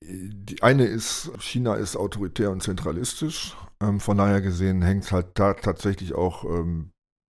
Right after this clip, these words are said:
wahrscheinlich deutlich stärker vom Personal ab. Das heißt, es hätte auch ganz anders kommen können. Ähm, ein anderes Ding ist, es gibt einen Druck, äh, den, den du woanders nicht hast, nämlich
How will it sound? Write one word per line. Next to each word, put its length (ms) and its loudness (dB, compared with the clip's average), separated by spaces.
wahrscheinlich 920 0
deutlich 540 -2
stärker 380 4
vom 400 -2
Personal 480 0
ab. 280 -4
Das 140 -2
heißt, 200 0
es 120 -4
hätte 160 0
auch 120 -4
ganz 200 -4
anders 300 -4
kommen 300 -8
können. 280 -6
Ähm, 400 6
ein 120 2
anderes 360 4
Ding 200 6
ist, 260 -2
es 100 -4
gibt 220 -4
einen 80 -2
Druck, 440 0
äh, 280 6
den, 420 0
den 220 2
du 220 0
woanders 380 0
nicht 200 -2
hast, 320 -2
nämlich 400 0